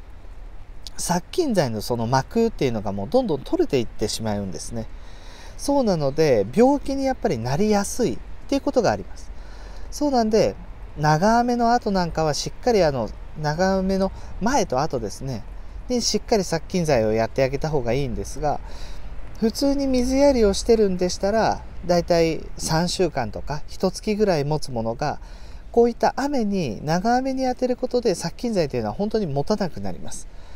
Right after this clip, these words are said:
で、そういったものも考えながら、あの、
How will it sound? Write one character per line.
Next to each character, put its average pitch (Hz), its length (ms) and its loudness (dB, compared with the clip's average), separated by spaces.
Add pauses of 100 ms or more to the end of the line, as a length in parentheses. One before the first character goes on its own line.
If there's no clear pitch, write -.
(320)
で、 254 120 -4 (280)
そ 254 200 6
う 269 40 4
い 262 60 0
っ - 20 -8
た 277 160 4
も 269 80 -2 (100)
の 269 240 2
も 233 120 2
考 226 140 0 (240)
え 285 120 2
な 285 140 0
が 269 140 0
ら、 220 320 2 (300)
あ 160 120 -2
の、 143 320 0